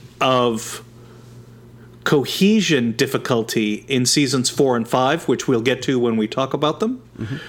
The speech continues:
Speaker 1: that suggests that, that, uh,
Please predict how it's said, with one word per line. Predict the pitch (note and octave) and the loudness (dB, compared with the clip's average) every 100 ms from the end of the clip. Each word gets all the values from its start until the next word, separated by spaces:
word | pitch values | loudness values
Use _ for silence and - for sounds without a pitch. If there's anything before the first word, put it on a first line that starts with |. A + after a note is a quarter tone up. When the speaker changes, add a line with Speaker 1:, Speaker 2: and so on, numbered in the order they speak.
| - - - | -18 -20 -2
Speaker 1:
that | D3 C#3+ | 0 0
suggests | D#3 B2 C#3 C3 - - - | -2 0 0 0 -2 -6 -2
that, | B2+ A2+ - | -2 -2 -10
that, | - A#2+ - - - - - - - - - - - - - - | -4 -2 -4 -18 -20 -20 -20 -20 -20 -20 -20 -20 -20 -20 -20 -10
uh, | A#2+ G#2+ G2 - | -6 -4 -4 -8